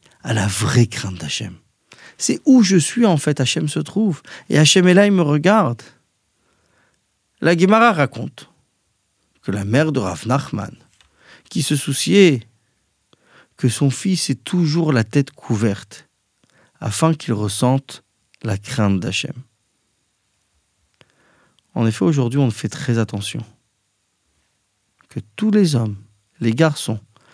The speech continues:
depuis leur plus jeune âge, de toujours avoir la kippa, la tête couverte, qui nous rappelle qu'on a quelque chose au-dessus de nous et qu'il y a Hachem qu'il faut craindre.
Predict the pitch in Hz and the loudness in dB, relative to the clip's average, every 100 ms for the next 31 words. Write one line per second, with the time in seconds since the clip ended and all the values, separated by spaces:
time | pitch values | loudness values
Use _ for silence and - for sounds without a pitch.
0 | - _ - 151 139 - 208 208 202 - | -20 _ -8 -2 -2 0 0 2 0 0
1 | 151 147 143 _ - - 233 208 190 175 | 0 0 -2 _ -4 4 6 6 6 4
2 | 131 98 104 - _ _ _ _ _ _ | 4 2 -2 -12 _ _ _ _ _ _
3 | _ _ 110 98 143 135 110 92 95 87 | _ _ -14 -4 -2 0 -2 -2 -2 -2
4 | - - _ _ - - 107 - - - | -6 -20 _ _ -18 -10 -10 -8 -10 -10
5 | 123 _ _ _ _ _ _ - - - | -10 _ _ _ _ _ _ -8 -6 0
6 | 139 - - 104 92 - - _ _ _ | 0 0 -8 -4 -4 -6 -20 _ _ _
7 | - 110 98 98 98 95 - 92 98 110 | -6 -2 0 -2 -2 -4 -4 -4 -4 -6
8 | - - 101 101 - 113 101 95 101 101 | -6 -4 -4 -4 -4 -4 -2 -2 -4 -10
9 | - _ - 113 - 98 95 92 - 98 | -20 _ -4 -4 -2 -2 0 0 -2 -4
10 | 107 101 104 - 95 - - - 110 - | -4 -8 -12 -10 -12 -10 -10 -10 -12 -20